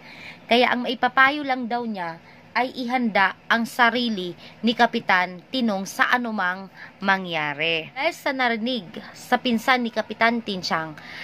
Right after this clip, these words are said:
si Kapitan Tinong ay nahimatay. Ang ginawa naman ng kanyang asawa, umiyak ng umiyak at wag daw munang mamatay kasi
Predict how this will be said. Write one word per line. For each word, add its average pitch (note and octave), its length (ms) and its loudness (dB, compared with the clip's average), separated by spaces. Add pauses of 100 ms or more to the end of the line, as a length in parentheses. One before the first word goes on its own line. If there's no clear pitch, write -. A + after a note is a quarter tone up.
(100)
si - 160 -2
Kapitan C#4 520 2
Tinong G#3+ 440 -2
ay G#3+ 320 2 (320)
nahimatay. F#3 880 0 (480)
Ang A#3 200 2
ginawa D#4 360 2
naman C4+ 320 0
ng A#3 40 -8
kanyang B3+ 280 0
asawa, G3+ 480 0 (120)
umiyak B3+ 400 4 (120)
ng A#3 240 0
umiyak F#3+ 360 0 (440)
at B3 160 2
wag C4+ 240 2
daw C4 160 4
munang B3+ 480 2
mamatay A3+ 480 4
kasi G#3 480 0